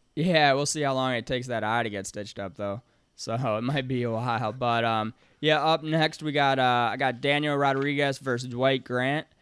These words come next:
And this was the other fight, the, uh, the other fight that looked like it was over until it wasn't. And, uh, complete comeback by Daniel Rodriguez. Daniel Rodriguez got dropped early,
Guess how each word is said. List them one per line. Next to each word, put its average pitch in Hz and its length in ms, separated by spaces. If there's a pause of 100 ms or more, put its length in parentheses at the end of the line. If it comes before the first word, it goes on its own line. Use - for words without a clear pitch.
(240)
And 147 340
this 170 160
was 180 120
the 165 120
other 185 220
fight, 120 380
the, 135 360
uh, 131 340
the 123 160
other 160 160
fight 156 300
that 147 220
looked 147 220
like 147 180
it 156 40
was 147 160
over 156 300
until 147 280
it 135 60
wasn't. 135 420 (380)
And, 131 540
uh, 127 420
complete 139 380
comeback 147 460
by 123 180
Daniel 127 340
Rodriguez. 135 480
Daniel 160 340
Rodriguez 151 380
got 127 220
dropped 131 440 (120)
early, 147 640